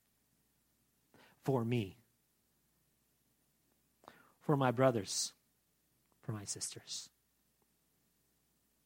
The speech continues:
Help us, Lord. Search our hearts.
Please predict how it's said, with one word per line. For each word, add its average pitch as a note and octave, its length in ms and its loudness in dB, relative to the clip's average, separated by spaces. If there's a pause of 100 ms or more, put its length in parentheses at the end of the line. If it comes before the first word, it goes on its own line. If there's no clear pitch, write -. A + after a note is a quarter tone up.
(120)
Help - 180 -6
us, - 200 -2
Lord. A2 280 -6 (1120)
Search A2+ 320 -2
our A2 100 -4
hearts. G#2+ 560 -10